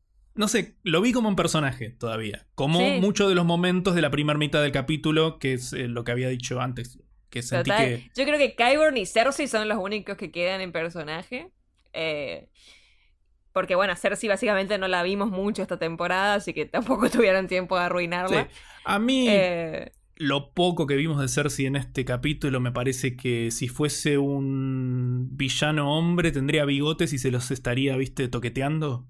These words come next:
Speaker 1: Falta que diga, "Ñe", <laughs> ¿entendés?
Speaker 2: Mm.
Speaker 1: Qué sé yo, una de las mejores escenas de la temporada anterior, y esto lo dijimos en, en los podcasts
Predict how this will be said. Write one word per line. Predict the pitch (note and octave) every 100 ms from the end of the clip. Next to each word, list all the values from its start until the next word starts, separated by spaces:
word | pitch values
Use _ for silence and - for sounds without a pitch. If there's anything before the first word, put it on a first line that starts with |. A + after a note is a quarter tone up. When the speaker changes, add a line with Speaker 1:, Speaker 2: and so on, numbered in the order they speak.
| - -
Speaker 1:
Falta | F3+
que | E3
diga, | D#3+ E3
"Ñe", | F#3 C#4+ C4 -
<laughs> | F3+ - E3+ E3 -
¿entendés? | D#3 C#3+ B2 B2 B2 D#3 E3+ - - -
Speaker 2:
Mm. | G#3 F#3+ E3+ G3 - _ _ _
Speaker 1:
Qué | - E3+
sé |
yo, | C#3 C#3+
una | C#3 D#3
de |
las | D3
mejores | D3 G3 F#3+
escenas | E3 D3 C3
de | B2
la | B2+
temporada | C3 D3 E3
anterior, | E3 E3 F#3+
y | F3+
esto | C#3+
lo | C3
dijimos | B2 D3 C3+ -
en, | A2+ A#2 B2+ D3+ _
en | - A2
los | -
podcasts | E3 D3 C#3+ C3 -